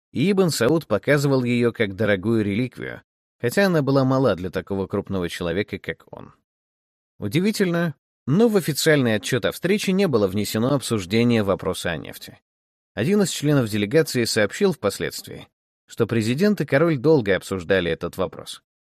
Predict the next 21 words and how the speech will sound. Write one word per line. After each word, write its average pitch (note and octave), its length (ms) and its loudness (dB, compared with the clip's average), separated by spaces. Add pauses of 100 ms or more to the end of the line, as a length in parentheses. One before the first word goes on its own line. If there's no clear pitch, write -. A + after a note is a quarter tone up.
(500)
Как A3 120 -4
бы D3 140 -2
там F#2+ 200 -2
ни E3+ 100 0
было, D#3+ 240 2
оба D#3 260 0
знали, A#2+ 320 2
что - 160 -6
это G#2+ 200 0
центральный A2 500 0
вопрос F#2+ 460 -2 (240)
в G2 60 -14
зарождающихся A#2 840 2
отношениях G2 600 -4
двух F2 200 -10
стран. - 400 -16 (420)
Зарубежный A#2 600 2
обозреватель A#2 580 2
«Нью-Йорк G#2+ 340 0
Таймс» A#2 420 0
Сульцбергер D3+ 800 0